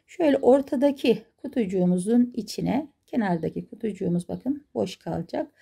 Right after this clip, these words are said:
Ortadaki kutucuğun içine beş zinciri sabitledim ve bir zincirle dönüyorum. Bakın burası boş, ortadakine. Hemen döndüm bir zincirimle buraya.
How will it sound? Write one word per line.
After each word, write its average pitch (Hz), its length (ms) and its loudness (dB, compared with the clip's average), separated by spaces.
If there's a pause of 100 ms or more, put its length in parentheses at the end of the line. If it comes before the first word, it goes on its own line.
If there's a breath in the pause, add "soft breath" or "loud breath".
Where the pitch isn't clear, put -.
(400 soft breath)
Ortadaki 302 560 2
kutucuğun 196 540 -4
içine 226 380 -4
beş 294 180 0
zinciri 190 840 0 (420)
sabitledim 294 1080 0 (300)
ve 220 160 -2
bir 285 120 0
zincirle 208 600 -2
dönüyorum. 170 360 -2 (360 soft breath)
Bakın 190 300 -6
burası 294 420 2
boş, 349 380 0 (200)
ortadakine. 185 760 -2 (840 soft breath)
Hemen 320 560 4 (440)
döndüm 196 460 2
bir 285 140 2
zincirimle 302 920 4 (640)
buraya. 214 440 -2